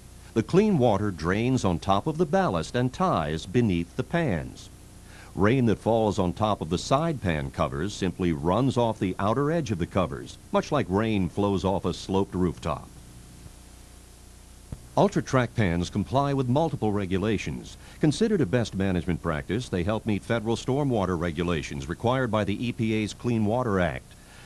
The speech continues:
Track pans meet New York State's chemical bulk storage regulations. They also help facilities comply with local, state, and federal regulations that protect soil and groundwater from contamination.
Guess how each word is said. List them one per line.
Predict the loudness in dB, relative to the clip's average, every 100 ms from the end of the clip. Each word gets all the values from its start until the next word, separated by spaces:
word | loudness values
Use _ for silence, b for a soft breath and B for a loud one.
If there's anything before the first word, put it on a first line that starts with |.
| B
Track | -2 -2 0
pans | -2 -2 0
meet | 0 0
New | 0
York | 0 0 -2
State's | -2 -2 -2
chemical | -2 -2 0 0 -2
bulk | 0 -2 -2
storage | 2 4 4 2
regulations. | -2 0 2 2 0 -2 -8 -12 -16 B B
They | 2
also | 4 4 2 2
help | 2 0
facilities | -2 -2 0 0 -2
comply | -2 -2 0 0
with | 0 0
local, | 0 0 0 -2
state, | -2 -2 0 0
and | 0 -2
federal | 0 -2 2 2
regulations | 2 0 0 -2 -2 -2 0
that | 0 0
protect | -2 -2 -4
soil | -2 -2 0 0
and | 0
groundwater | 2 2 2 2 2 0
from | 0 0
contamination. | 0 0 0 0 2 0 -2 -8